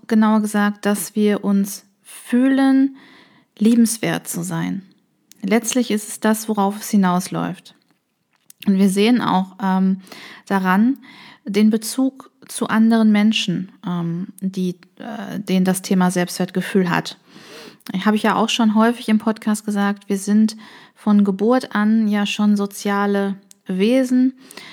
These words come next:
und wir werden erst durch das Gegenüber, durch das Spiegeln, durch die Reaktion des Gegenübers zu unserem Ich,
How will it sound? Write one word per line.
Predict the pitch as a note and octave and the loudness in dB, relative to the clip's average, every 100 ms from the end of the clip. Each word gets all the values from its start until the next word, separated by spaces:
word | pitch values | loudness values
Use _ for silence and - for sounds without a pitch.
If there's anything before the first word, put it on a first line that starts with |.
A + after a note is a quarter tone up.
| - - | -20 -8
und | - G#3 G#3 | 2 2 2
wir | G#3 | 0
werden | G3+ G3+ A3 A3+ | 0 0 2 0
erst | G#3 A#3 A#3 - | 2 0 0 -2
durch | A3+ | -2
das | A3+ G#3+ - | 0 -6 -4
Gegenüber, | G#3 G3+ G3+ B3 A3+ F#3 | -2 0 0 0 2 0
durch | G3 G3 G3 | -2 -4 -4
das | G3 G3 | -6 -6
Spiegeln, | - A#3+ B3+ G#3+ F#3+ | -4 -2 2 2 2
durch | F#3+ F#3+ | 0 -2
die | G3+ | -4
Reaktion | F#3+ F#3 F#3 - - B3 C4 | -2 -4 -6 -8 -2 2 2
des | G#3+ G3+ | 2 0
Gegenübers | G3 G3 F#3+ F3+ F#3+ G3+ B3+ - - _ - - - - - | -2 0 0 0 0 2 0 -4 -14 _ -20 -20 -20 -20 -12
zu | - A3 | -4 2
unserem | A3 G#3 G3+ G3 F#3+ | 4 4 2 0 0
Ich, | G3+ A#3+ - - | -2 -2 -4 -16